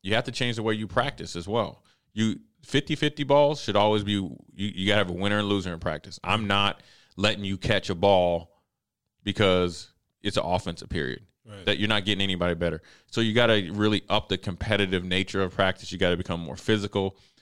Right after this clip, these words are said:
Speaker 1: because once you do that, then it becomes, like, second nature. That's why teams like Ohio State,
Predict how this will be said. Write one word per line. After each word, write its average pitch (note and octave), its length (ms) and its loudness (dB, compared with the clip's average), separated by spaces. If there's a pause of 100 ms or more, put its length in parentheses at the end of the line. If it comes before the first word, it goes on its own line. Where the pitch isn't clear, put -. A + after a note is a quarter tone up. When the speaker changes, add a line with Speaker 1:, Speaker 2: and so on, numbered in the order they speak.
(100)
Speaker 1:
because G#2 260 0
once G#2 260 -2
you G#2 80 -4
do G2 160 2
that, G#2+ 440 2 (360)
then B2+ 160 0
it C3 80 -4
becomes, A#2 340 -4
like, G2+ 160 -2
second G#2 300 -2
nature. G2+ 260 -2
That's A#2 220 -2
why C3 100 2
teams B2+ 340 -4
like G#2 160 0
Ohio G#2+ 300 2
State, G#2 400 0